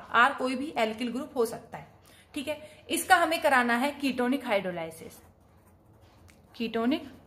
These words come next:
hydrolysis, ठीक है। कैसे करते हैं? सीओ से बाद वाला और सीओ के पहले वाला बॉन्ड ब्रेक करते हैं, एचओएच। क्या बना? सीएच थ्री सीओ, सीएचआर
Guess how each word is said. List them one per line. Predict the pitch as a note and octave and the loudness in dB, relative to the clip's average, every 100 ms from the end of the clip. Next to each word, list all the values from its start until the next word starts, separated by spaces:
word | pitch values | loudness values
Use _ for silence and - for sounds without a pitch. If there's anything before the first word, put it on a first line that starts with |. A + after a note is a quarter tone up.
| - - - - - - - - | -20 -20 -20 -20 -20 -20 -20 -10
hydrolysis, | - A3+ F#3+ F#3 F3 F3+ - E3+ - | 0 2 2 -4 -6 -8 -12 -18 -12
ठीक | - D#4+ | -6 -4
है। | E4 - - - - - - - | -6 -10 -20 -20 -20 -20 -4 4
कैसे | D4 E4 | 4 4
करते | D#4+ C4+ D4+ | 0 2 2
हैं? | D#4 F#4 - | 0 -4 -12
सीओ | - - C#4+ C#4+ | -14 -2 2 2
से | C#4+ C4 - | 2 -2 -4
बाद | F3+ G3 G3 G#3 | 2 4 4 4
वाला | C4 F4+ | 4 4
और | F4+ | 0
सीओ | - C#4+ C#4 | -2 0 0
के | C#4+ | 0
पहले | B3 A3+ | 2 4
वाला | A3 G#3+ | 6 4
बॉन्ड | G3 A#3 G3+ | 2 -2 -2
ब्रेक | G3+ G3+ | -6 -6
करते | G3+ F#3+ B3+ | -6 -6 -6
हैं, | C#4+ - A3 | -6 -2 -2
एचओएच। | A#3+ - - A3+ A3 F3+ - - - - - - | -2 -6 -4 -4 -4 -12 -14 -20 -20 -20 -8 2
क्या | D4 | 4
बना? | C4+ B3+ - - - - - | 4 0 -2 -10 -20 -20 -14
सीएच | - D4+ B3 - | -2 2 2 0
थ्री | A3+ C#4+ F#4 - | -4 -4 -4 -8
सीओ, | - E4 E4 - G#3+ - - - - | -2 0 0 0 -2 -2 -12 -20 -10
सीएचआर | - E4 F4+ F#4 - G3 G3 - - | -2 2 2 0 0 0 0 -6 -14